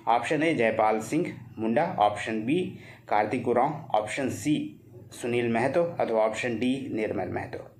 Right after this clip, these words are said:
दोस्तों, आजसू के संस्थापक रहे हैं निर्मल महतो और इनकी हत्या कर दी गई थी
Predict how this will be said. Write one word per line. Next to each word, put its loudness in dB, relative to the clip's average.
दोस्तों, 4
आजसू 4
के 0
संस्थापक 2
रहे 2
हैं -2
निर्मल 0
महतो -6
और 2
इनकी 2
हत्या 2
कर 2
दी 0
गई 4
थी -4